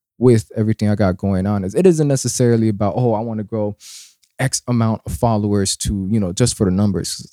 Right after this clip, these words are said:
I learned that don't mean much. Numbers don't mean too much. But for anybody out there that's genuinely a fan, y'all gonna be fed with content. Y'all are gonna be fed with content, and I appreciate the support. So for this recap, <laughs> well,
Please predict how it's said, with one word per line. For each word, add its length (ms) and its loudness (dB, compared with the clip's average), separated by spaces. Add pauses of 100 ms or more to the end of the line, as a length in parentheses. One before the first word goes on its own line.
I 140 0
learned 480 2 (260)
that 140 0
don't 140 6
mean 200 6
much. 360 2
Numbers 360 4
don't 160 2
mean 160 4
too 180 4
much. 300 0 (260)
But 100 4
for 160 -6
anybody 400 4
out 220 -2
there 120 4
that's 200 4
genuinely 720 2
a 80 2
fan, 760 4 (1300)
y'all 220 2
gonna 100 4
be 100 6
fed 200 6
with 140 4
content. 460 -2 (100)
Y'all 340 2
are 140 -2
gonna 100 2
be 140 4
fed 220 2
with 100 -2
content, 580 -4
and 300 -2
I 80 -2
appreciate 560 2
the 80 -4
support. 420 2 (1300)
So 260 4
for 160 -2
this 200 0
recap, 500 2 (600)
<laughs> 240 -4
well, 460 -2